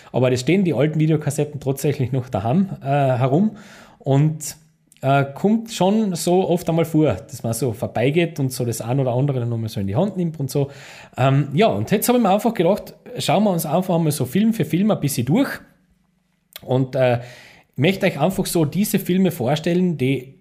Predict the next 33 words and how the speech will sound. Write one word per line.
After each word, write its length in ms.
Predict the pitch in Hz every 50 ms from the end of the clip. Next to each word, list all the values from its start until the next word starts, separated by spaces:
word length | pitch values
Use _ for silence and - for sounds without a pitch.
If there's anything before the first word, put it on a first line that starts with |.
| _ _ -
für 140 | - 147
mich, 420 | 131 135 151 190 226 214 - - - -
wenn 220 | 135 127 135 151
man 120 | 175 160 -
über 200 | 139 120 120 107
Disney 280 | 135 160 156 - 156
sprechen, 640 | 127 - - - 139 147 139 143 - 143 120 120 - - 110
spricht, 480 | - - - 170 196 190 - - - -
einfach 420 | 113 127 156 156 135 117 - -
ganz 360 | - 120 143 175 170 - -
besonders 840 | - _ _ - 120 - - 127 127 143 127 101 - - - - _ _ -
wichtig 340 | 110 104 - - - - -
waren. 240 | - - - - _ - - - - - - - - -
Ähm, 420 | 113 117 120 123 123 123 123 123 123 117
was 300 | 110 117 127 131 131 -
für 100 | 147 143
mich, 320 | 147 156 185 185 156 135 131
wo 280 | 120 123 131 135 127 113
die 200 | 110 139 143 135
für 160 | - - 127
mich 360 | 131 135 151 180 196 208 208
oder 240 | 156 127 123 127 123
in 280 | 123 165 196 202 190 170
mir 280 | 156 170 185 190 190
irgendetwas 640 | - 151 165 170 175 170 151 147 147 - 127 120 -
ausgelöst 600 | 120 127 151 156 156 - 143 143 147 147 - -
haben, 340 | 139 139 139 139 135 131 -
äh, 360 | - 117 120 110 110 107 101
woran 260 | 110 113 117 131 135
ich 80 | 127 113
eben 220 | 110 110 92 -
heute 220 | - 113 117 - 123
noch 220 | 101 98 -